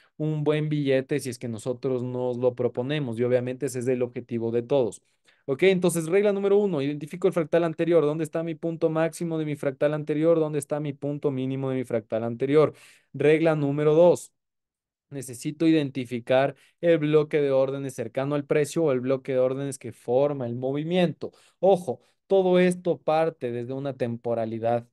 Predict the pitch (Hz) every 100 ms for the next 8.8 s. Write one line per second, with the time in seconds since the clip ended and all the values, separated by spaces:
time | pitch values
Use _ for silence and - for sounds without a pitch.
0 | _ 120 120 110 101 95 - _ _ -
1 | 233 - 180 175 175 175 160 156 160 151
2 | 135 135 147 123 120 120 - 147 147 123
3 | 135 135 147 139 120 113 _ 143 139 127
4 | 117 117 110 123 123 123 113 - 117 123
5 | 117 - 139 127 120 131 123 123 123 123
6 | 123 120 120 117 117 117 - 139 123 131
7 | 120 120 117 120 120 117 117 - 131 147
8 | 131 120 120 117 120 120 147